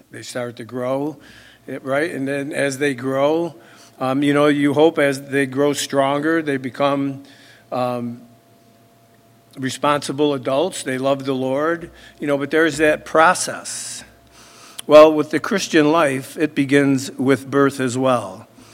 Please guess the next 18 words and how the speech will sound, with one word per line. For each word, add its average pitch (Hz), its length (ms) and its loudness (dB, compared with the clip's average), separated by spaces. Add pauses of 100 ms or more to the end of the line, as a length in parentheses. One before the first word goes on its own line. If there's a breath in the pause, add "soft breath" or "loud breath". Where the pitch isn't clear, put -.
(300 loud breath)
Jesus 165 420 0
said, 131 340 0
"You 127 80 0
must 135 280 -2
be 139 100 0
born 139 300 -2
again." 127 540 -2 (1080 soft breath)
And 127 160 -2
that 151 180 4
continues 156 560 0
with 135 220 -2
growth, 135 680 0 (420 loud breath)
with 135 200 -2
developing 151 720 4
into 139 380 0
a 131 40 2
mature 131 400 -2
believer. 127 640 -2